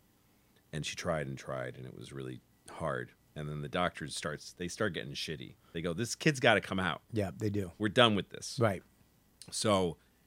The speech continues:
Speaker 1: she had a C-section, and she, they had her, she was, like, sort of, like, s-, almost, like, strapped down like Jesus on this table, and they had a, a sheet up like this
Speaker 2: Yeah.
Speaker 1: so that she can't see.
Speaker 2: Yeah.
Speaker 1: But she's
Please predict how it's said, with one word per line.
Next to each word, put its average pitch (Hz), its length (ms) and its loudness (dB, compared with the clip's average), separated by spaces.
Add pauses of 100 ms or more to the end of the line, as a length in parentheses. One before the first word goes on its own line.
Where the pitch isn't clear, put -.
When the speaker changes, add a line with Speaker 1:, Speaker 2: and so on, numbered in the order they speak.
(200)
Speaker 1:
she 104 240 0
had 95 180 6
a 85 60 0
C-section, 95 640 2
and 85 120 -4
she, - 140 -6
they 87 200 -6
had 107 180 4
her, 107 160 2
she - 80 -10
was, 87 120 -8
like, 95 160 -4
sort 113 220 -4
of, 90 100 -6
like, 85 180 -2
s-, - 200 -10 (300)
almost, 92 260 -6
like, 80 160 -8
strapped - 500 -2
down 92 220 -2
like 78 180 -6
Jesus 85 540 -6
on 53 120 -10
this 62 120 -12
table, 87 380 -6
and 80 120 -8
they 80 80 -6
had 87 200 -2
a, 80 160 -2 (500)
a 90 80 -4
sheet - 720 0 (220)
up 196 220 4
like 95 260 0
this 117 340 2
Speaker 2:
Yeah. 95 220 -4 (100)
Speaker 1:
so - 160 0
that 87 100 0
she - 180 -2
can't 90 340 -4
see. 107 500 -2
Speaker 2:
Yeah. 95 240 -2 (220)
Speaker 1:
But 98 140 0
she's 107 420 0